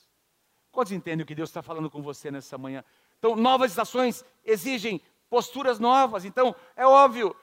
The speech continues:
que chega a hora dos filhos sair. Nós criamos nossos filhos, educamos, preparamos para que eles possam ter um futuro abençoado, para que eles saiam da nossa casa. Vai doer quando sair,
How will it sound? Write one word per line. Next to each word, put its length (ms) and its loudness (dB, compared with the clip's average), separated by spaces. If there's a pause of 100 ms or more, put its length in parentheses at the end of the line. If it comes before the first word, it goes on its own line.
(100)
que 120 -12
chega 280 -4
a 40 4
hora 100 2
dos 180 -10
filhos 240 -10
sair. 300 -6
Nós 320 0 (140)
criamos 500 2
nossos 340 -2
filhos, 440 -10
educamos, 760 -4 (240)
preparamos 540 0 (220)
para 120 -2
que 80 -10
eles 200 -10
possam 280 -2
ter 140 -8
um 100 0
futuro 380 -8
abençoado, 540 -4
para 100 -14
que 60 -12
eles 120 -8
saiam 360 0
da 100 0
nossa 260 -2
casa. 240 -6
Vai 160 2
doer 320 12
quando 220 -2
sair, 420 -4